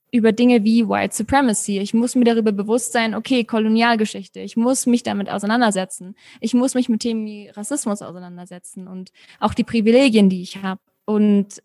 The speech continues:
ich brauch meine Message von Verbindung und so gar nicht raus in die Welt bringen, wenn ich mir dessen nicht bewusst bin. Und, ähm, das sind natürlich auch Dinge, die ich schon auch, also erlebt hab oder halt irgendwie beobachten konnte.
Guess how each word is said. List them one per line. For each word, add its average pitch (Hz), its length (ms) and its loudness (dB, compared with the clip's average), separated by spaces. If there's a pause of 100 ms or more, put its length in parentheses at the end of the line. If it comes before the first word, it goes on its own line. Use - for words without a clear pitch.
(180)
ich - 180 -6
brauch 220 280 2
meine 208 180 2
Message 214 400 0
von 202 140 0
Verbindung 220 440 2
und 208 120 2
so 196 100 0
gar 190 140 0
nicht 202 180 -2
raus 208 160 2
in 220 80 -2
die 196 80 0
Welt 214 220 -2
bringen, 202 220 -2
wenn 196 100 0
ich 202 120 -2
mir 196 60 2
dessen 196 260 0
nicht 185 160 -2
bewusst 196 400 0
bin. 180 260 -6 (560)
Und, 208 720 4
ähm, 196 520 2
das 202 160 0
sind 220 80 4
natürlich 214 360 0
auch 202 100 -2
Dinge, 220 440 4
die 196 180 0
ich - 320 -14
schon 214 200 2
auch, 202 300 2 (140)
also 185 260 -6 (100)
erlebt 247 420 2
hab 302 180 2
oder 202 160 4
halt 185 160 2
irgendwie 190 500 0 (400)
beobachten 269 520 4
konnte. 269 640 4